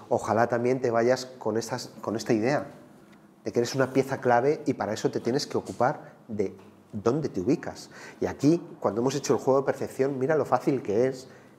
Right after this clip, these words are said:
cambiar la percepción de las cosas al minuto. Pero para eso también hay que coger práctica, ¿no? Se necesita, puedes elegir ser aliado arcangélico todos los días, eh, aliado en la tierra,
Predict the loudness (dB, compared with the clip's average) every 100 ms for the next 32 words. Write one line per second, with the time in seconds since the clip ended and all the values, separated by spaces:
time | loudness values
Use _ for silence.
0 | _ -4 2 4 4 0 -12 -10 -6 -4
1 | -4 -6 -8 -2 2 2 0 -6 -12 -12
2 | -14 -16 -20 -18 -18 -18 -20 -20 -16 -10
3 | -8 -6 -2 -2 -4 -12 -16 -20 -20 -20
4 | -20 _ -4 -4 -4 -6 -4 -2 0 2
5 | 2 -2 -6 -6 -6 -4 -6 -8 -10 -4
6 | -4 -4 -12 -12 -6 0 0 0 4 4
7 | 8 6 4 -10 -20 _ -20 -20 0 2
8 | 4 2 0 2 2 0 -10 -18 -20 -20
9 | _ _ _ _ _ _ _ _ -4 4
10 | 4 4 -2 -2 4 4 6 4 2 -8
11 | -4 -2 -2 -4 -2 -2 -2 0 0 -2
12 | -4 -2 0 0 0 2 2 4 2 2
13 | 2 0 0 -6